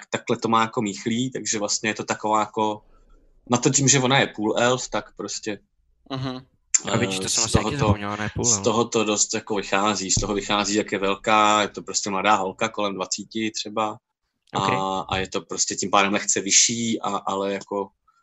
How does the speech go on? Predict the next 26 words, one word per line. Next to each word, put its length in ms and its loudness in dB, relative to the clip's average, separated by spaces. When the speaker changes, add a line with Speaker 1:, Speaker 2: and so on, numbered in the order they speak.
Speaker 1:
eh, 380 -18
vlastně 280 -4
docela 240 -2
drobná 380 -2
holka, 340 -2
hezká, 420 6
proto 220 2
vždycky 280 0
říkám, 300 0
že 100 2
je 80 6
hezká, 520 4
protože 280 0
je 100 0
to 180 -2
půl 220 4
elf, 200 6
má 180 -2
z 100 -4
toho 180 -6
jakoby 320 -10
to 100 -14
charisma, 480 -8
tyhle 180 -8
věci, 320 -8
ale, 760 4